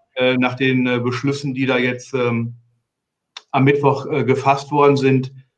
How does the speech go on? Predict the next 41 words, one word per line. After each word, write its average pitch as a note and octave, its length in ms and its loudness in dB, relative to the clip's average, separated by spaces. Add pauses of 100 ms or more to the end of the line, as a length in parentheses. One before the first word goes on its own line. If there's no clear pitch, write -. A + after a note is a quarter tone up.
(720)
äh, C#3+ 340 2
weil D3 160 4
da D3 160 4
einiges D3 320 2
auf C3+ 200 -2
uns B2+ 160 0
zukommt, E3 480 0
weil C3+ 120 2
das C#3+ 160 0
nicht B2+ 140 -6
gut C3+ 160 -6
für - 80 -8
unsere C3+ 240 0
Branche C#3+ 360 0
ist C#3+ 100 -4
und C3 120 0
weil C3+ 160 0
ich B2 120 -4
weiß, B2+ 280 -2
dass C#3 220 -4
wir C3 120 0
hier C3+ 220 0
ab B2+ 140 -10
nächster B2+ 340 -4
Woche B2+ 260 -4
wieder, A#2 340 -4 (360)
ähm, C3+ 340 2
an D3+ 140 2
diesem C#3+ 260 2
Tisch, G#3+ 240 6
an C#3+ 120 2
dem C3+ 180 4
ich B2+ 140 0
sitze, C#3+ 320 -2
in B2+ 100 2
so C3 80 -2
einem C3 200 2
Homeschooling-System C3+ 1300 2 (520)
mit, C3 340 -2
äh, B2+ 220 4
zwei, B2+ 680 2